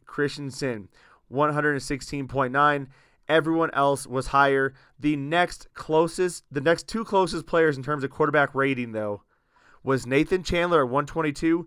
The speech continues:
and Jake Rudock at one twenty-six. So the four lowest Q B ratings in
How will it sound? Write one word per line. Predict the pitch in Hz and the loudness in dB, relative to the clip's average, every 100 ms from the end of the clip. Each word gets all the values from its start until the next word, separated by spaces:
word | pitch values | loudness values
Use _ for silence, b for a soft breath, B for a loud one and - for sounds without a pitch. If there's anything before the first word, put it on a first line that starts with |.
| b b | b b
and | 131 117 | -8 -2
Jake | 131 156 | 0 0
Rudock | 143 151 139 131 - b b - | 0 4 4 4 0 b b -2
at | 127 | -2
one | 120 131 | -2 -6
twenty-six. | 123 139 127 123 127 101 - - _ _ b b b | -4 -4 -4 -4 -4 -6 -8 -20 _ _ b b b
So | - 151 | 2 2
the | 143 160 | 4 -2
four | 160 180 196 214 | -2 2 4 4
lowest | 160 143 196 208 202 | 4 4 6 4 2
Q | - 185 | -2 -8
B | 185 | -4
ratings | 160 151 151 156 143 - b b b | 0 2 0 -4 -12 -18 b b b
in | 143 | -4